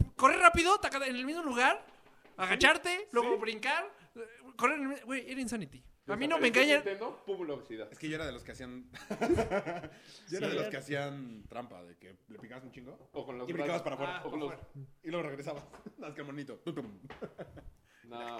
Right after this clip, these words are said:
Speaker 2: pues
Speaker 3: Qué
Speaker 2: no, güey. Pues el chiste es jugar bien.
Speaker 1: Pero era buenísimo. Había un, uno que uf, uf, inflaban, o sea, inflaban la burbuja.
Speaker 2: Ajá.
Speaker 1: Era buenísimo, güey. Era, yo que, yo compro el
Speaker 2: No, de,
Speaker 1: Dile a Mayita.
Speaker 2: le voy a preguntar, pero no sé si es, ya,
Speaker 3: Yo sí
Speaker 2: ya, ya dudé de
Speaker 3: videojuegos.
Speaker 2: cuál es.
Speaker 3: Yo siempre dije, si hubiera una carrera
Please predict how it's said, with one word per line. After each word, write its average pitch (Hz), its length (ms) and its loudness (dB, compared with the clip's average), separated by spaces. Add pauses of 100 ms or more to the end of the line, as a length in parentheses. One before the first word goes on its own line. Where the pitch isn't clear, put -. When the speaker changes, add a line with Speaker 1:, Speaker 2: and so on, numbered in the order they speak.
Speaker 2:
pues - 140 -16
Speaker 3:
Qué - 40 -16
Speaker 2:
no, 85 60 -16
güey. - 140 -18 (680)
Pues - 40 -20
el - 100 -20
chiste - 220 -20
es - 60 -20
jugar 92 200 -14
bien. - 80 -16
Speaker 1:
Pero 180 120 0
era 226 60 4
buenísimo. 190 360 -2
Había 175 160 -2
un, 226 240 -8
uno 214 240 -8
que 165 180 -8
uf, - 260 -16 (300)
uf, - 220 -10 (100)
inflaban, 156 680 -14 (480)
o 139 60 -20
sea, 147 140 -16 (260)
inflaban 165 300 -14
la 165 60 -10
burbuja. 135 520 -16
Speaker 2:
Ajá. 110 340 -14 (120)
Speaker 1:
Era 214 140 -18
buenísimo, 254 600 -6
güey. 139 260 -14
Era, 269 200 -14 (380)
yo 180 120 -18
que, - 240 -12 (220)
yo 185 120 -12
compro 160 220 -12
el 117 80 -14 (300)
Speaker 2:
No, 151 180 -8
de, 151 260 -6
Speaker 1:
Dile 214 180 -2
a - 20 -2
Mayita. 151 180 -6
Speaker 2:
le 127 80 -6
voy 143 80 -6
a 147 40 -10
preguntar, 123 340 -12
pero 113 100 -18
no 120 80 -16
sé 147 140 -18
si 104 160 -12
es, 101 100 -14 (460)
ya, 104 260 -12
Speaker 3:
Yo 151 80 -12
sí 123 80 -12
Speaker 2:
ya, 107 80 -10
ya 131 200 -4
dudé 139 240 -6
de - 40 -4
Speaker 3:
videojuegos. 190 160 -6
Speaker 2:
cuál 104 180 -10
es. 101 120 -16
Speaker 3:
Yo 190 100 -10
siempre 185 220 -8
dije, 139 160 -8
si 147 80 -10
hubiera 196 160 -6
una 202 180 -12
carrera 123 580 -10